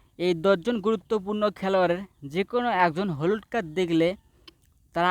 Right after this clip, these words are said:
আর্জেন্টিনার বিপক্ষে ম্যাচটি মিস করবে। এই তালিকায় যারা রয়েছে, তারা হচ্ছে এন্ড্রে, ব্রুনো গুইমারেস, দানিলো, এডারসন, গেব্রিয়েল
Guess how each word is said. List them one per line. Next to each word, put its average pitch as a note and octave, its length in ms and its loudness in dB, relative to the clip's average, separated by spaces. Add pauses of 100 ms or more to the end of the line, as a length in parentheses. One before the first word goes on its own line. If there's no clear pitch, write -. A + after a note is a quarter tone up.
আর্জেন্টিনার G#3 520 0
বিপক্ষে F#3 380 -2 (300)
ম্যাচটি E3 300 -2 (100)
মিস E3+ 140 0 (120)
করবে। D#3 260 -2 (840)
এই G#3 200 0
তালিকায় A#3+ 460 0 (560)
যারা F3+ 360 6
রয়েছে, A#3 300 2 (540)
তারা F#3 220 4
হচ্ছে G3+ 300 -4 (880)
এন্ড্রে, G#3+ 420 4 (920)
ব্রুনো G3+ 280 0 (140)
গুইমারেস, A3+ 520 2 (540)
দানিলো, F#3 580 4 (880)
এডারসন, A3 480 4 (680)
গেব্রিয়েল F#3 400 2